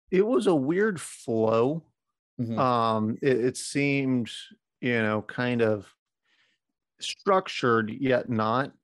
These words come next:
Speaker 2: Mm-hmm.
Speaker 1: Um, they do the whole, you know, "Let's start out with your early basketball years." So they talk about,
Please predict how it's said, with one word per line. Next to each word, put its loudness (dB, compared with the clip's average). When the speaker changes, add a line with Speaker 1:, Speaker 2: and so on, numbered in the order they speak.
Speaker 2:
Mm-hmm. -4
Speaker 1:
Um, 0
they 2
do -2
the 0
whole, 2
you -4
know, -4
"Let's -2
start 0
out 2
with -4
your 2
early 2
basketball 0
years." 2
So -4
they 0
talk -2
about, 0